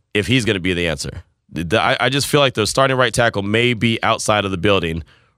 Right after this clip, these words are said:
right now. Uh, Aaron Bernal hit us up on Twitter and said, "I think the problem is that no one is standing out at tackle. Everyone's just surviving, so no one is pushing anyone to be better. At the very least, they need to bring someone in to push these guys to be better because right now there's no consistent play."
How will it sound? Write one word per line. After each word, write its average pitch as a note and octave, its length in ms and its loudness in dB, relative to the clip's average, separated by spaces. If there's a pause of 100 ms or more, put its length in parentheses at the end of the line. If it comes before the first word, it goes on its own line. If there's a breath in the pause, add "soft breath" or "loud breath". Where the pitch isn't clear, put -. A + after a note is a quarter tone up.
(120)
right F2+ 420 0
now. E2+ 380 -2
Uh, F2 480 0
Aaron B2 240 0
Bernal A#2 340 2
hit A2+ 100 2
us A2 160 -2
up A2+ 140 0
on G#2+ 140 2
Twitter A#2+ 260 0
and A2 100 0
said, G#2 120 -2
"I G#2 80 2
think C3 180 -2
the - 60 -14
problem A#2+ 320 2
is F#2+ 80 -2
that G#2 140 0
no A2 120 2
one A#2+ 140 2
is G#2 80 -2
standing A2+ 280 0
out G#2+ 140 2
at F2+ 80 -4
tackle. G2 380 0
Everyone's A2 360 0
just - 220 -4
surviving, F#2 500 0 (320 soft breath)
so - 140 -2
no G#2+ 160 2
one A2+ 140 0
is - 80 -2
pushing A2+ 320 -2
anyone G2+ 340 0
to F#2+ 60 -4
be F#2+ 140 2
better. E2+ 360 0 (380 soft breath)
At E2 80 -2
the F#2 60 -4
very B2 260 2
least, A#2+ 180 0
they A2 100 2
need A2 140 0
to A2 60 -4
bring A2+ 180 -2
someone A2 240 -2
in G#2 120 0
to - 40 -6
push - 280 -2
these A2 200 -2
guys G2+ 540 0 (800)
to G#2 480 0
be G2 160 2
better G2+ 260 2
because F2+ 300 -2
right G#2 160 0
now G#2 180 2
there's F2+ 200 -2
no F#2+ 180 2
consistent F2+ 500 -4
play." F#2 300 -2